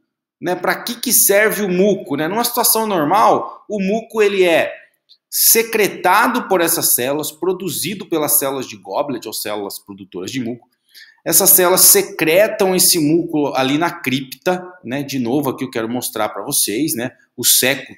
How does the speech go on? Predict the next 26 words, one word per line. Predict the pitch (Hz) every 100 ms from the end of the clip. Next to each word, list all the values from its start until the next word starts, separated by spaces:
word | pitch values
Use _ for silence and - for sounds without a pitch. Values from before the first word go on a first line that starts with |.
| -
é | 117
cheio | - - 127 135 165 135
de | 156 -
criptas, | - 123 117 113 - 180 180
né? | 151 147
Em | 165 156 147
torno | - 127 139 180
dessas | 151 123 - -
criptas | - 123 131 - 107 104
estão | - - 117 120
aí | 110 110
os | 107
colonócitos | - 107 151 135 107 123 165 - 110 107
e |
as | 117 -
células | 98 104 101
produtoras | - 104 104 104 98 95 95
de | 160
muco. | 135 143 - - - - -
Então, | 147 143 147
as |
células | - 147 147
produtoras | 147 139 139 139 135
de | 143
mu-, | 123 -
muco | 117 120 117 117